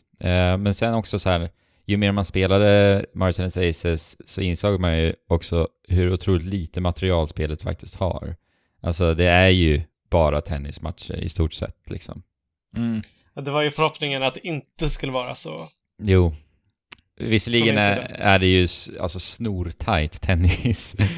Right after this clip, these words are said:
Speaker 1: <laughs> Men, eh, ja, man hade väl önskat lite mer.
Speaker 2: Jag började ju faktiskt testa på, eh, det här simple-läget i Mario
Speaker 1: Ja.
Speaker 2: Tennis på slutet.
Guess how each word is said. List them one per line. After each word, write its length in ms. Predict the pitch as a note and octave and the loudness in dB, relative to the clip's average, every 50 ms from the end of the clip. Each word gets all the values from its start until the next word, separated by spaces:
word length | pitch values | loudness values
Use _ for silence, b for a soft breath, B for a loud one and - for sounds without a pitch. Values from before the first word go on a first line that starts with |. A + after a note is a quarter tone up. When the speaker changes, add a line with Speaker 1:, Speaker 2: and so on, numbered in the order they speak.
| D#3 D#3 | -8 -10
Speaker 1:
<laughs> 320 | D3+ D3 C3+ F#2+ F#2 B - | -10 -10 -10 -10 -10 B -4
Men, 400 | G#2+ G#2 G2+ F#2 F2 F2 E2+ E2 | 0 2 2 2 2 2 0 0
eh, 300 | E2 E2 E2 D#2+ E2 F2 F2 | 0 0 0 -2 -2 -2 0
ja, 200 | G2 F2+ D#2+ D2+ D#2+ | 0 2 0 0 0
man 160 | F#2+ G2 F#2+ | 0 0 2
hade 140 | G2 F#2+ F#2 | 2 2 2
väl 100 | F2+ F2 | 2 0
önskat 340 | F2 F2 E2+ - F2 E2 E2+ | 0 -2 -2 -2 -4 -6 -4
lite 220 | E2+ E2 - - | -4 -6 -6 -6
mer. 240 | E2 D#2+ F2+ F2+ F2+ - _ _ _ _ _ _ _ _ - | -8 -6 -6 -8 -10 -14 _ _ _ _ _ _ _ _ -8
Speaker 2:
Jag 340 | C3 B2 B2+ C3+ D3 D#3 D#3+ | 0 6 10 10 10 10 8
började 260 | E3+ G#3+ A3 G#3+ F#3+ F3+ | 6 6 6 8 6 4
ju 60 | D#3+ | 4
faktiskt 420 | - D#3+ C3+ - C3+ B2 - - | 4 2 0 0 -4 -8 -6 -2
testa 280 | - C3+ A#2 - - B2 | -2 -2 -2 0 -2 -4
på, 240 | - - B2 A2+ A2+ | -4 -2 -2 0 2
eh, 400 | A2+ A2 G#2+ G#2 G2 G2 G2 F2+ - - _ _ _ _ _ _ _ _ _ | 2 2 0 0 0 -2 -2 -4 -6 -12 _ _ _ _ _ _ _ _ _
det 140 | - G#2 G#2 | 0 0 2
här 320 | G#2+ A2 G#2+ G#2+ G#2 G2+ | 2 2 0 0 0 0
simple-läget 1000 | F#2+ - - A#2+ A2+ G2+ - A#2 A#2 A#2 C3+ C3+ B2+ B2 A2+ G#2 G2 F#2 - - | 0 0 -2 -2 -2 0 2 2 2 2 2 2 0 2 0 0 0 -2 -2 -2
i 260 | G2+ G2 G2 F#2+ F#2+ | -2 0 0 2 2
Mario 220 | F#2+ G#2 A#2 A#2+ B2 | 2 2 4 4 4
Speaker 1:
Ja. 140 | B2+ B2+ | 4 4
Speaker 2:
Tennis 420 | C3+ C3 F#2 F#2 - - - - - | 2 0 0 -4 -4 -6 -10 -12 -8
på 140 | - A#2 G2+ | -6 -6 -4
slutet. 400 | - G#2+ F#2+ F2+ - F#2+ A#2 | 0 -2 -2 0 -2 -6 -6